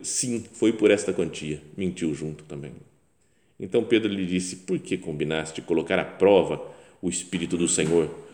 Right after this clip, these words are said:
Os que sepultaram teu marido estão lá fora, eles também te levarão." Você fala, "Cara, ó, já, já tinha enterrado teu marido, vão enterrar você também, né?" Na mesma hora, ela caiu aos pés dele e expirou.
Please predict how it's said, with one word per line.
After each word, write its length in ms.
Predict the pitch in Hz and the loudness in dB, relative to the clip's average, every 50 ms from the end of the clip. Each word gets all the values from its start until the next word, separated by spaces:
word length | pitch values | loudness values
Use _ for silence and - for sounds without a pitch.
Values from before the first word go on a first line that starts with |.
| - - - - | -20 -16 -6 -2
Os 120 | - - - | 0 2 2
que 100 | - 127 | 2 4
sepultaram 520 | - - 143 139 131 107 - 139 123 123 | 2 2 2 2 0 2 4 6 6 6
teu 140 | 123 135 120 | 6 6 4
marido 300 | 117 110 107 123 127 120 | 4 4 4 4 2 2
estão 280 | 123 - - - 139 123 | 0 -4 -2 0 2 4
lá 120 | 120 120 | 4 4
fora, 400 | - - 104 98 92 85 82 - | 4 4 6 6 6 6 4 2
eles 180 | - 101 107 104 | 0 0 0 0
também 240 | - 107 107 107 107 | 0 0 2 2 0
te 140 | - - 123 | 0 2 4
levarão." 540 | 113 98 92 98 101 95 87 90 87 82 | 4 4 6 4 4 4 4 4 2 0
Você 120 | 80 78 92 | -4 -6 -4
fala, 120 | 90 95 | -4 -2
"Cara, 240 | 95 131 113 107 95 95 82 | 0 2 2 2 2 0 0
ó, 180 | 85 92 85 78 - - - - - - - | 0 0 0 0 -2 -8 -16 -20 -20 -14 -10
já, 240 | - 92 113 123 120 | -2 2 4 4 6
já 140 | 110 131 127 | 6 4 4
tinha 160 | - 135 120 113 113 | 2 0 -2 0 0
enterrado 320 | 113 104 117 98 101 101 95 | 2 4 6 6 6 6 4
teu 80 | 107 | 2
marido, 220 | 101 98 101 123 117 | 0 2 2 4 4
vão 80 | 127 | 2
enterrar 320 | 127 107 107 95 107 104 95 | 2 2 2 2 2 2 2
você 140 | - 92 87 | 2 0 -2
também, 220 | - 80 82 64 | -2 -4 -6 -6
né?" 120 | 60 - - - - - - - - - - - - - - _ - - | -8 -10 -10 -12 -14 -16 -16 -14 -14 -16 -18 -20 -20 -20 -20 _ -12 -2
Na 100 | 180 - | 2 4
mesma 300 | 220 190 208 - 143 147 | 4 6 4 4 4 4
hora, 220 | 117 104 104 113 110 | 6 6 6 6 6
ela 160 | 104 104 107 | 6 4 4
caiu 360 | 104 - - 95 98 120 107 92 | 2 0 0 2 4 4 6 6
aos 180 | 95 92 92 - | 6 4 4 4
pés 200 | - 92 85 - | 4 6 6 6
dele 280 | - 87 87 87 90 85 | 4 4 2 2 2 0
e 60 | 85 | 0
expirou. 440 | 82 - - - - 73 71 73 | 0 -2 -2 -4 -4 -2 -2 -4